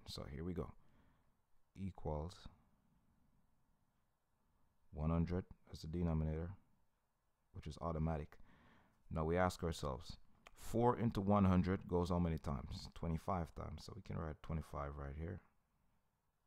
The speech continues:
Let's put a little multiplication sign right here and a little equal sign.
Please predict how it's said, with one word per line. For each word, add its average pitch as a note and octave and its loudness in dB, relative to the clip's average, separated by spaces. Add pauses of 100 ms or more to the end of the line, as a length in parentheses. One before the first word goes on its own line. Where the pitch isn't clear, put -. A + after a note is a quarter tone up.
(560)
Let's - -20
put D#2+ -6
a D#2 0
little D#2 0
multiplication D2+ -4
sign C#2+ -8
right C2+ -6
here C#2 -8
and D2 -6
a D2 -8
little C#2+ -10
equal D#2 -14
sign. - -12